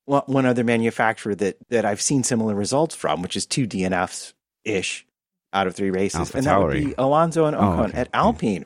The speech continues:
Speaker 1: where Alonso has had a whole peck of P U problems, and Ocon's had virtually none. So they may not be running the engines the same way, and this may be why we're seeing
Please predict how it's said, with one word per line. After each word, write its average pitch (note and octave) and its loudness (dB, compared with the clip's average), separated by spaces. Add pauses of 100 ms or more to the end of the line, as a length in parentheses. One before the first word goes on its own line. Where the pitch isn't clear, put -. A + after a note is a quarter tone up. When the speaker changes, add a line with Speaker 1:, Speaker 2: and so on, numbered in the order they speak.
Speaker 1:
where G2+ -2
Alonso C3 2
has B2 0
had B2+ 2
a A2 -4
whole A#2 -6 (100)
peck - 0
of - -2
P A#2 -2
U F2+ -4
problems, E2 -2 (760)
and C#3 -6
Ocon's E3+ -2
had D3 -2
virtually D#3+ -2
none. G#3+ -4
So - 2 (600)
they A#3 4
may B3 8
not A#3+ 2
be G#3 4
running G#3 2
the G3 -2
engines A#3 4
the G2 -2
same G2+ 0
way, F2+ 0
and B2+ 0
this D3+ 0
may D#3 2
be C#3+ -4
why C3 2
we're B2 0
seeing B2 0